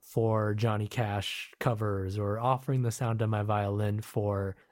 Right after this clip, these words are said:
oh, this little E P that I'm working on, and creating those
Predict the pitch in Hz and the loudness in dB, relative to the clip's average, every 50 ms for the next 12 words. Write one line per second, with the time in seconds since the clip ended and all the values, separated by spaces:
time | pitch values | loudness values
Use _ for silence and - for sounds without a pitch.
0 | _ - 135 123 120 113 110 117 113 - - - 131 117 117 113 113 107 107 104 | _ -2 0 0 0 0 0 0 -2 -2 -2 -2 0 0 2 2 2 2 0 0
1 | 107 - - - - 123 113 - - 131 117 113 113 107 107 104 101 104 104 104 | -4 -6 -6 -4 -2 -2 -2 0 0 0 2 2 2 0 0 -2 -2 -2 -2 -2
2 | - - 110 104 101 98 98 98 95 98 - - _ _ _ - 131 127 127 - | -2 -2 -2 -2 0 0 0 -2 -2 -4 -6 -8 _ _ _ -2 -2 -2 -2 -2
3 | - - 131 131 135 139 139 139 135 131 127 127 123 120 123 127 131 110 123 117 | 0 2 2 4 4 2 2 2 2 2 2 0 0 -2 -4 -4 -4 0 0 2
4 | 110 110 107 - - - | 2 2 0 -4 -8 -14